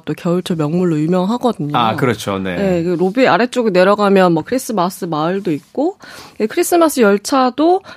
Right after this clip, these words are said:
Speaker 1: 구십오 년부터 약 삼십 년 가량 또 자선 기금을 모아오기도 했는데
Speaker 2: 네.
Speaker 1: 이제는 이런 전통도 사라지게 된다고 합니다.
Speaker 2: 아, 아니, 그럼 힐튼 호텔이 문을 닫는 거예요?
Speaker 1: 예,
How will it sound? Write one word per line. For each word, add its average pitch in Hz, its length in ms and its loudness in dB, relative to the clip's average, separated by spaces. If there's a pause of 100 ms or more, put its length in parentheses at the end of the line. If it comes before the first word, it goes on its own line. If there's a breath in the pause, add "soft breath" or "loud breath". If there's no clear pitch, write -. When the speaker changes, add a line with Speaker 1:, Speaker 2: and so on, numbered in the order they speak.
(100)
Speaker 1:
구십오 226 340 2
년부터 226 880 4
약 156 180 0
삼십 370 480 0
년 294 320 2
가량 175 320 0
또 160 100 -6
자선 240 360 -2
기금을 190 320 -2
모아오기도 180 560 0
했는데 214 480 2
Speaker 2:
네. 151 420 -2
Speaker 1:
이제는 208 600 2
이런 196 260 0
전통도 202 720 -4
사라지게 262 540 -8
된다고 160 420 -8
합니다. 175 460 -10 (220)
Speaker 2:
아, 80 600 -2 (180)
아니, 143 140 2
그럼 165 160 2
힐튼 254 320 2
호텔이 240 240 4
문을 185 240 4
닫는 135 320 2
거예요? 110 180 0 (300 loud breath)
Speaker 1:
예, 156 420 -2